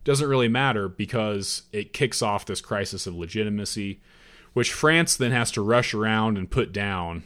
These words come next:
in mainland Spain. They are constantly dealing with rebellions, and basically an insurgency starts up on the peninsula. This is called the Peninsular Wars. The Duke of Wellington gets his start fighting Napoleon here.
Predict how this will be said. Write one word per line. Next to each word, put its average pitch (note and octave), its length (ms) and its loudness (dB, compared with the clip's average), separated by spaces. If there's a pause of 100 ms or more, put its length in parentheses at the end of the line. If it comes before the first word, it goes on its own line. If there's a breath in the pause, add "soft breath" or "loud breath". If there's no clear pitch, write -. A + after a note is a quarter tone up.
(140)
in G2+ 240 -2
mainland F2 520 -6
Spain. - 480 -8 (540 soft breath)
They G#2+ 300 4
are G2 420 -2
constantly B2 500 -4
dealing G2+ 260 -6
with G2 160 -6
rebellions, G#2 800 -2
and A#2+ 140 -4
basically C3+ 640 2
an A2+ 120 -2
insurgency G2+ 920 -2 (180)
starts F2 400 -4
up D#2+ 400 -10
on F#2 220 -2
the F2 80 -4
peninsula. E2 640 -10 (140)
This A#2+ 240 -2
is A2 80 -4
called A#2 260 0
the G#2+ 60 -4
Peninsular G#2 580 -4
Wars. F#2 640 -4 (720 soft breath)
The A2 120 -2
Duke A#2+ 240 2
of G2 100 -4
Wellington G2+ 480 0
gets G2 200 -4
his F2+ 120 -6
start G2+ 460 -2
fighting F2 360 -6
Napoleon E2 540 -6
here. E2 320 -8